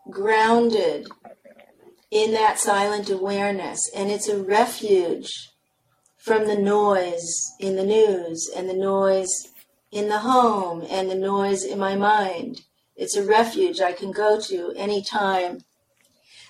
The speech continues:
so that's what I mean by that. And for me to become an elder, pure awareness, mortality awareness, and shadow awareness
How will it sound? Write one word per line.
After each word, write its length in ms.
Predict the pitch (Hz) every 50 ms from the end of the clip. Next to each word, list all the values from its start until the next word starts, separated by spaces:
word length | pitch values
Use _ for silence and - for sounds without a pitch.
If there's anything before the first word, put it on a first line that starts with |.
| - -
so 140 | - 254
that's 360 | - 247 269 302 359 - - 466
what 120 | 330 302
I 140 | 277 254 247
mean 300 | 240 247 269 311 311 294
by 200 | 269 240 214 196
that. 320 | 185 190 185 185 185 185
And 200 | 196 202 202 202
for 160 | - 226 233
me 460 | 226 233 240 269 330 330 320 302 262 -
to 140 | - -
become 340 | - 220 220 - 262 226 208
an 80 | 202 208
elder, 600 | 214 233 269 294 285 - 220 208 202 202 202 - _ _ _ _ _ _ _ _ _ - - _ _ _ _ - _ _ _ _ _ _ _ _ _ - - _
pure 300 | - - 247 254 - 247
awareness, 800 | 240 208 208 208 214 214 226 247 262 262 247 208 202 190 196 208 - - - - -
mortality 800 | - 208 202 202 196 - - 214 214 226 240 254 254 240 233 214
awareness, 560 | 196 196 196 196 190 190 190 190 196 196 196 - - - - _ _ _ _
and 180 | - 214 208 202
shadow 640 | - - - 208 208 202 208 214 220 220 208 190 190
awareness 920 | - 196 185 185 185 185 185 185 185 185 196 - - - - - - -